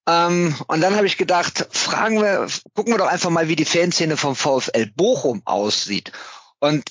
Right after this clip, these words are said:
das hier ist jetzt die Frage, wo ich in, äh, unserem Chat eben gesagt habe, wo Marco eventuell aufgrund seiner lokalen Nähe zum V F L Bochum vielleicht einen kleinen Vorsprung hat. Aber, äh, die Frage zum, äh, zu den Fans des V F L Bochum,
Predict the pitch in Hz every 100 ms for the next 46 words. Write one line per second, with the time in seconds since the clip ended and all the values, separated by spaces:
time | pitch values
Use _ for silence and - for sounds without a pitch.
0 | - _ _ 185 196 220 196 190 - 185
1 | 175 180 175 175 - 160 160 156 151 151
2 | 143 143 139 - - 160 151 139 147 151
3 | 135 147 139 139 151 190 - 143 143 160
4 | 214 214 208 185 156 - - 196 175 170
5 | 160 151 - 147 202 - 202 185 165 185
6 | 180 127 147 123 135 123 131 117 135 135
7 | 147 127 143 165 185 160 - 156 190 214
8 | - 208 214 - 208 220 - - - -
9 | - - - _ _ 160 208 170 117 143
10 | 214 208 - - - _ - 151 151 151
11 | 151 - 151 143 - 156 156 156 156 139
12 | - 156 147 131 - - - - 143 143
13 | 139 - 131 123 156 202 - 220 - 214
14 | 208 202 175 190 165